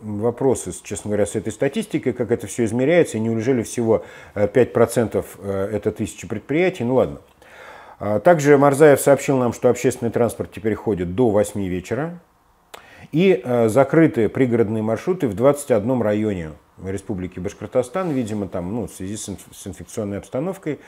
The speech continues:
Закрыты шестнадцать из пятидесяти четырёх автовокзалов. И, э, Марзаев, м, отметил, что волнообразность, э, пассажиропотока сейчас, вот, который присутствует,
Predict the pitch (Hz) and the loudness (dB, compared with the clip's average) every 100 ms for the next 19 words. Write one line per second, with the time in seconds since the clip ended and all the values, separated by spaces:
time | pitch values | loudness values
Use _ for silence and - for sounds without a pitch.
0 | - - - 107 139 185 185 135 - 151 | -20 -20 -14 0 2 6 4 4 0 -2
1 | - 170 147 - - - 127 127 123 101 | 2 2 2 0 -8 -6 -4 -2 -4 -4
2 | - - 107 127 123 95 - - 117 120 | -8 -10 -2 2 2 0 -2 -2 0 2
3 | 131 180 180 - - - 160 175 165 - | 2 2 2 -2 -10 -2 2 4 2 2
4 | 131 131 139 147 202 185 - - - 113 | 2 4 4 6 4 4 0 -18 -18 -10
5 | 113 110 107 107 120 123 156 156 - 107 | -6 -4 -4 -4 -2 -2 2 2 2 -2
6 | - 123 113 135 139 143 147 143 104 90 | 0 0 2 2 2 4 6 8 6 0
7 | 85 - - 95 95 92 120 - 135 135 | -8 -12 -18 -10 -8 -2 -2 0 2 2
8 | 113 131 127 208 208 104 82 - 107 - | 4 4 4 2 0 -2 -2 -6 -8 -4
9 | 87 87 - 92 95 85 101 90 95 - | -4 -6 -12 -10 -8 -8 -10 -10 -12 -10
10 | 82 | -10